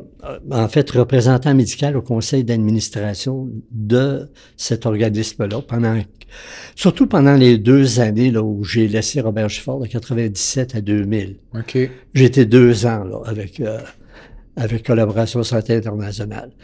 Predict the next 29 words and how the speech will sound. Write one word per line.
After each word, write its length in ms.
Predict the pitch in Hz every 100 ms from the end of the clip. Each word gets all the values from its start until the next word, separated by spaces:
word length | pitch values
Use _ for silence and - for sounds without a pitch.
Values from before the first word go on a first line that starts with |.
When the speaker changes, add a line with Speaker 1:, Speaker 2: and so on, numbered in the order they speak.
| - - -
Speaker 1:
Puis 80 | 123
là, 200 | 143 160
à 60 | 123
un 20 |
moment 240 | 127 127
donné, 280 | 123 135 185
ben, 100 | 123
il, 260 | 117 113 -
il 100 | 123
allait 200 | 113 110 101
voir 220 | 170 -
de 20 |
temps 220 | 151 123
en 140 | 131 120
temps 260 | 160 175 -
où 240 | 147 165 151
il 100 | 123
envoyait 540 | 117 107 110 113 123
le, 240 | 107 104
le, 380 | 98 98 101 90 - - -
tous 240 | - -
les, 280 | 131 107 110
les 180 | 104 113
médicaments 760 | 107 110 - - 110 107 123 120
puis 140 | 120 107
tout 140 | 131
le 60 | 110
bazar, 520 | 110 104 110 107
là. 100 | 104